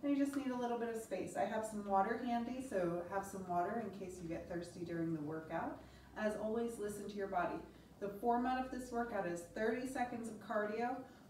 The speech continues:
followed by a different exercise. I'll demonstrate each exercise as we go along, so just jump in. Push yourself for maximum repetitions, whatever that means for you.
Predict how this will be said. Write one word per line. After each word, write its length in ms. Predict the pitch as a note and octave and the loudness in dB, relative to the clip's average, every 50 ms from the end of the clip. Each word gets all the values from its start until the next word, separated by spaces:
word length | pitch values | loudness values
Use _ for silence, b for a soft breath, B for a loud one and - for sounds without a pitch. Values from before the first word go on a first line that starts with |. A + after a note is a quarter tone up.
| B | B
followed 320 | - A3 G#3+ G#3+ G#3+ G#3+ G#3+ | 4 6 6 6 6 4 2
by 140 | G#3+ G3 | 4 4
a 120 | G3 F#3 - | 4 4 4
different 360 | G3 G3 G3 G3+ G#3 G#3+ G#3+ | 0 -2 -2 -2 -4 -4 -2
exercise. 640 | G#3 G#3 G#3 - G3+ G3 - - F#3+ D#3+ D#3 D#3+ D#3 | -4 -4 -4 -4 -6 -6 -4 -2 0 2 2 2 2
I'll 160 | D#3 D#3+ E3 | 2 2 2
demonstrate 560 | - F3+ F3+ F#3 F#3+ F#3 - - G3 F#3+ F#3+ F#3+ | 4 2 2 0 -2 -4 -4 -4 -4 -4 -2 -2
each 180 | F#3+ F#3+ - | -4 -2 -2
exercise 560 | G3 F#3 - - G3 F#3+ F#3+ - G3 F#3+ F#3+ F#3 F#3 | -4 -4 -4 -4 -8 -8 -4 0 2 2 2 0 -2
as 100 | F#3 F3 | -6 -4
we 100 | E3+ F3 | -4 -2
go 100 | E3 F3+ | -2 0
along, 600 | E3+ E3 E3 E3 F3+ F#3+ G3+ G#3+ A#3 A#3+ B3 - - | 0 0 0 0 0 -2 -2 0 2 2 0 0 0
so 100 | G#3 F#3+ | -4 -2
just 300 | F3+ F3 E3+ - - - | -2 -2 -4 -6 -4 2
jump 320 | F#3+ F3+ F3 F3 - - - | 4 6 6 6 2 -2 -2
in. 340 | - G#3 A3 A#3+ B3+ C#4 C#4 - B B B B B - | 0 2 2 4 4 2 0 -2 B B B B B 2
Push 220 | C4 C4 C4 C4+ | 4 4 4 4
yourself 380 | C#4 C#4 - - C4 B3 B3 - | 4 2 2 2 2 2 2 0
for 140 | B3+ B3 | 0 -2
maximum 580 | A#3 A3 G#3+ G#3+ G#3+ - - G#3+ G#3 G#3 G#3 G3+ | 0 0 0 0 -2 -2 -4 -4 -2 -2 -2 0
repetitions, 800 | G3 G3 G3 G3 - - G#3 G3+ G3+ G3+ G3+ F#3 E3+ E3 E3+ - | -2 -2 -2 -4 -6 -4 -4 -4 -4 -2 -2 0 0 0 -2 -2
whatever 360 | F#3 F3+ E3+ F3 F3 F3+ F#3+ | -2 0 0 0 0 0 0
that 300 | F#3 F#3 F3+ F3 - - | 2 2 2 2 2 -2
means 300 | F#3+ F3+ F3+ F3 F3 F3 | -4 -4 -4 -4 -4 -6
for 180 | - - F3 F3 | -6 -6 -4 -2
you. 440 | F3 F3 F3+ F3+ F3 G3 C4 D4+ | -2 -2 -2 -2 -2 0 0 -2